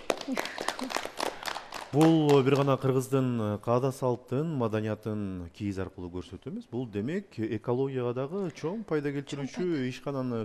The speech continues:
Speaker 1: түптөгөн турбайсызбы?
Speaker 2: Ооба.
Speaker 1: Негизи эле, э, мына ушул ишкана сиз айтып атасыз, Борбордук Азияда бул биринчилерден болуп депчи.
Speaker 2: Мгм.
Speaker 1: Анан ишканаңызда канча киши иштейт?
Speaker 2: М,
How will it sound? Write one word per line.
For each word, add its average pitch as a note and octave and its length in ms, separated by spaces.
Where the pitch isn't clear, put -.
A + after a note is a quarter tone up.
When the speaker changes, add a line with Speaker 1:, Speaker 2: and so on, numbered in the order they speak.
Speaker 1:
түптөгөн G#2+ 400
турбайсызбы? F#2 480
Speaker 2:
Ооба. A3+ 340
Speaker 1:
Негизи C#3+ 320
эле, G3 160
э, A2 400
мына B2 160
ушул C#3+ 340
ишкана B2 400
сиз G#2 120
айтып A#2+ 240
атасыз, F3 180
Борбордук F#2+ 400
Азияда C#3+ 720
бул A2 140
биринчилерден F2+ 760
болуп E2+ 240
депчи. - 220
Speaker 2:
Мгм. A#3 280
Speaker 1:
Анан B2+ 220
ишканаңызда B2+ 480
канча G2 320
киши A2 240
иштейт? - 320
Speaker 2:
М, A#3 380